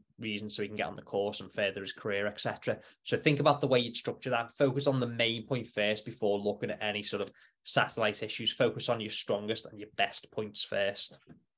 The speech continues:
Also, uh, what I'd say is, you know, don't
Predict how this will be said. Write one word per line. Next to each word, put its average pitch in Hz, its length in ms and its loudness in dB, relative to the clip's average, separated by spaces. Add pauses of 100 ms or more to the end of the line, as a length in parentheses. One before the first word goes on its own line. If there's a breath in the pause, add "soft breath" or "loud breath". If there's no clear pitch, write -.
(460)
Also, 143 580 8
uh, 123 160 4
what 131 220 4
I'd 120 60 0
say 120 320 4
is, 107 260 0
you 123 80 -10
know, 104 120 -4 (120)
don't 131 300 6